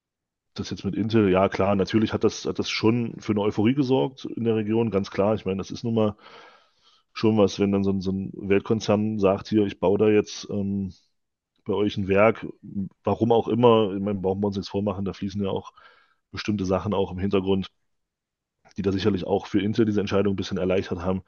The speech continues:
Aber da darf man natürlich gespannt sein, was dann in zwei Jahren passiert, ja? Wenn dann die zwei Jahre rum sind, die man sich jetzt, äh,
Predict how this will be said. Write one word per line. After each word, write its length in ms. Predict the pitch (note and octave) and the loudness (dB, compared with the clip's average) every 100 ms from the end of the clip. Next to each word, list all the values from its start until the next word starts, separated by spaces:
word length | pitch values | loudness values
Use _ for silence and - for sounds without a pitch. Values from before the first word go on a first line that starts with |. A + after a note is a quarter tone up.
| - - - - _ _ _ _ _ _ - | -16 -20 -20 -20 _ _ _ _ _ _ 4
Aber 160 | G#2+ | 8
da 80 | G#2+ | 8
darf 180 | G#2 G#2 | 8 6
man 120 | B2 | 6
natürlich 320 | A2+ A#2 A#2 | 6 4 2
gespannt 280 | A#2 - A#2+ | 2 2 4
sein, 160 | A2 F#2 | 4 2
was 120 | - | 0
dann 100 | F#2+ | -2
in 100 | F#2 | 0
zwei 160 | F#2+ | 2
Jahren 180 | F#2 F#2+ | 2 2
passiert, 380 | F#2+ - G#2 F2 | -2 -2 -2 0
ja? 180 | F2 F2 | -2 -2
Wenn 140 | F2 | -2
dann 100 | F#2 | -4
die 80 | F2+ | -4
zwei 160 | F#2+ F2+ | -2 0
Jahre 140 | F2+ | 0
rum 180 | F2+ G2 | -2 -4
sind, 160 | G#2 G2 | -4 -2
die 80 | G2+ | -2
man 100 | G2+ | -2
sich 160 | F#2+ | -2
jetzt, 300 | - - - | -6 -6 -10
äh, 380 | G#2+ G2+ G2+ | -6 -2 0